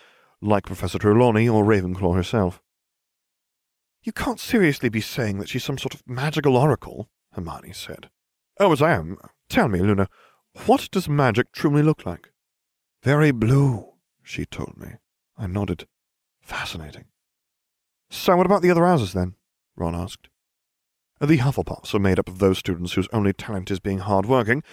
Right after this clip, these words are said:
those who have absolutely no talent and end up there by default, and those who surround themselves with Hufflepuffs to look better in comparison, like Hufflepuff herself. Then there are the Slytherins. The first two groups are purebloods with no redeeming qualities, and half-bloods who wish they were purebloods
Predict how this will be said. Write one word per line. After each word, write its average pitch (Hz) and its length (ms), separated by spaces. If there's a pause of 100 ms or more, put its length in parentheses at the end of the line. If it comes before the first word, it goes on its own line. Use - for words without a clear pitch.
(280)
those 127 260
who 123 80
have 120 220
absolutely 113 480
no 143 220
talent - 560 (160)
and 101 100
end 101 80
up - 120
there 104 120
by 98 140
default, 107 440 (360)
and 127 140
those 120 240
who 117 100
surround 110 380
themselves 104 480
with 156 220
Hufflepuffs - 580
to 113 80
look 104 200
better 104 240
in 92 100
comparison, 95 600 (400)
like 113 240
Hufflepuff 90 380
herself. 85 580 (800)
Then 196 300
there 190 120
are 151 80
the 139 60
Slytherins. - 680 (460)
The 127 60
first 120 260
two 120 100
groups 110 280
are 104 40
purebloods 104 720
with 98 160
no 101 140
redeeming 95 360
qualities, 117 500
and 107 140
half-bloods - 640
who 120 100
wish 107 240
they 113 100
were 95 100
purebloods 127 580